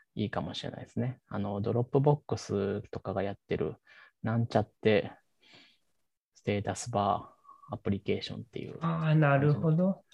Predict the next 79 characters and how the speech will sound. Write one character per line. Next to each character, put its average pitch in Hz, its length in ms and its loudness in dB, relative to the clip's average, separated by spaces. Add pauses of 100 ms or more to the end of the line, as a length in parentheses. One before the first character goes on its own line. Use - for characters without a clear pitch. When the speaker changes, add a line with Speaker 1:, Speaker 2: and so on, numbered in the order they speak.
(360)
Speaker 1:
わ 117 80 -2
か 123 80 8
り 123 80 6
ま 123 120 4
す？ - 120 -4
言 95 100 0
っ - 20 -6
て - 140 -6
る - 80 -2
こ 101 140 -2
と。 - 220 -10 (500)
Speaker 2:
う 190 40 4
ん - 20 6
う - 20 6
ん。 143 40 6
Speaker 1:
あ 110 60 4
の、 104 560 -2 (320)
ド 123 100 4
ロ 147 100 6
ッ - 20 4
プ 170 220 2
ボ 185 120 8
ッ 185 60 -4
ク - 140 -4
ス - 60 -8
と 101 120 0
か、 98 160 2
こ 117 140 2
れ 123 100 8
も 123 240 8
う、 - 20 6
あ 98 60 4
の、 98 220 2
メ 113 180 4
ニ 131 120 6
ュ 135 40 4
ー - 20 6
ア 127 80 6
イ 107 60 2
テ 101 100 -4
ム 95 120 0
じ 98 100 -4
ゃ 98 40 -2
な 101 140 -2
く - 140 -16
て、 90 300 -4 (580)
え 104 140 -2
っ 95 80 -6 (100)
と、 101 280 0 (1160)
こ 120 120 4
の 110 120 4
メ 139 160 6
ニ 147 140 8
ュ 107 80 6
ー、 101 60 0
ス - 100 -12
テ 147 120 8
ー - 40 6
タ 147 100 6
ス 147 100 -2
ア 156 120 10
イ 131 60 4
テ - 100 -2
ム 113 100 6
の 120 160 6
ク - 140 2
リ 131 80 8
ッ 127 100 -8
ク 131 100 4
だ 123 120 8
け 120 140 2
を 104 80 4
取 98 140 0
っ - 120 -14
て、 104 320 6
そ 113 140 0
れ 117 80 4
で 117 120 4
こ-、 - 220 -6